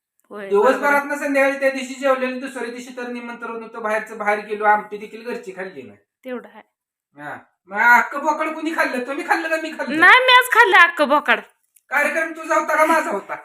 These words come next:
Speaker 1: मी किती खाल्लं तुम्हाला पण माहित आहे. काय खाल्लं?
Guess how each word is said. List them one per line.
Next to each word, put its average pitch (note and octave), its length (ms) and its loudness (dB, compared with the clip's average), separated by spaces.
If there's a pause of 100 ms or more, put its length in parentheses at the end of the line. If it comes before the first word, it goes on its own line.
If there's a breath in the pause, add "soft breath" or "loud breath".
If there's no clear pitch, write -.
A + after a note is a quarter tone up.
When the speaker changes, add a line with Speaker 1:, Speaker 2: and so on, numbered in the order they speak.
(140)
Speaker 1:
मी D#4 220 -2
किती D4+ 220 -4
खाल्लं D4 240 -6
तुम्हाला C4+ 300 -4
पण C#4 140 -14
माहित C4+ 300 -10
आहे. A3+ 180 -8 (300)
काय B3+ 240 4
खाल्लं? A3 400 -2